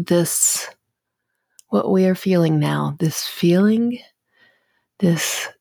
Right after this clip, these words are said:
belief that you are with them and that they are not alone. So as they walk into their new school or their new class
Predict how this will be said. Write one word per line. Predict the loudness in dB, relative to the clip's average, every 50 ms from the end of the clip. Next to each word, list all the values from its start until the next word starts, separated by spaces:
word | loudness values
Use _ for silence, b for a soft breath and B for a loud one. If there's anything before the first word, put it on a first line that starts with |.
| _ _
belief | -2 -2 0 2 2 2 2 2 2 0 -4 -8 -12 -14 -12 -8
that | -4 -2 0 0 0 -2 -6
you | -6 -4 -2 0 2 2 2 2 2 2 0 -2 B B B B B B B _ _ _ _ _ _
are | -2 0 0
with | 0 0 -2 -2 -2 -4 -8 -14 -12 -8
them | -8 -6 -4 -2 -2 -2 -4 -4 -8 -12 _ -2
and | 0 2 2 2
that | 2 2 0
they | 0 0 0 2
are | 2 2 2
not | 2 2 2 2 2 2
alone. | 2 2 2 2 0 0 0 -2 -4 -6 -8 -10 -12 _ _ _ _ _ _ _ _ B B B B B B B B -20 _ _ _ -20 -20
So | -16 -10 -4 -2 0
as | 2 2 2
they | 0 0 0
walk | 0 0 -2 -2 -2 -4
into | -4 -4 -4 -4
their | -4 -4 -2
new | 0 2 2 2 2
school | 0 -4 -4 -4 -2 -2 0 -2
or | -2 -2
their | -2 -2 -2
new | 0 2 2 2 0
class | -2 -4 -4 -2 -2 0 0 0 -2 -2 -4 -6 -8 -8 -10 -12 -16